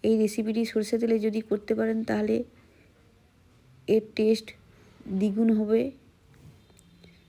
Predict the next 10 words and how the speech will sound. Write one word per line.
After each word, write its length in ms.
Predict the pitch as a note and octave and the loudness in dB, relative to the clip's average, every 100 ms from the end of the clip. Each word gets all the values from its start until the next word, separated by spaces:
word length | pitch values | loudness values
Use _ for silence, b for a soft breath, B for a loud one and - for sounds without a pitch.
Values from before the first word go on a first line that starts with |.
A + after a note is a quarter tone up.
| b _ - | b _ -4
এবার 140 | A3 G#3+ | -2 0
আমি 160 | A3 | 2
দুটোকে 400 | G#3 G3+ A3 A3 A3+ | 0 0 -2 0 -2
দিয়ে 240 | G#3 A3 | 0 0
দিয়েছি। 360 | G#3+ A3 - A#3 B3 B3+ - _ _ _ _ _ _ - _ _ _ | 0 -2 -4 -6 -4 -6 -14 _ _ _ _ _ _ -20 _ _ _
এক 180 | - A3 - - | -4 -4 -6 -4
পিঠ 180 | A#3 A3 | 0 4
হয়ে 220 | G#3+ G#3+ | 6 6
গেলে 240 | G#3+ A3 A#3+ C4 - _ _ _ _ _ _ _ - - - _ - | 4 0 -2 -6 -12 _ _ _ _ _ _ _ -20 -20 -20 _ -10
উল্টে 320 | - G#3+ G#3+ | -2 0 4